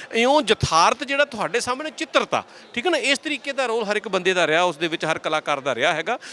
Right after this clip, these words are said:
ਸੋ ਮੈਂ ਸਮਝਦਾ ਜਿਹੜੀ ਮੂਵੀ ਹੁੰਦੀ ਹੈ ਕਿਸੇ ਇੱਕ ਕਲਾਕਾਰ ਦੀ ਨਹੀਂ ਹੁੰਦੀ, ਦੋ ਯਾਨੀ ਕਿ ਆਪ, ਅ,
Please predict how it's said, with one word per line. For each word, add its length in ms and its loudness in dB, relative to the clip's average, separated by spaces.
ਸੋ 140 0
ਮੈਂ 180 0
ਸਮਝਦਾ 360 -2
ਜਿਹੜੀ 180 -4
ਮੂਵੀ 360 -4
ਹੁੰਦੀ 240 -6
ਹੈ 60 -4
ਕਿਸੇ 260 -6
ਇੱਕ 260 -4
ਕਲਾਕਾਰ 520 -2
ਦੀ 120 -2
ਨਹੀਂ 100 0
ਹੁੰਦੀ, 320 -4
ਦੋ 300 4
ਯਾਨੀ 160 -4
ਕਿ 300 -4
ਆਪ, 140 0
ਅ, 80 -4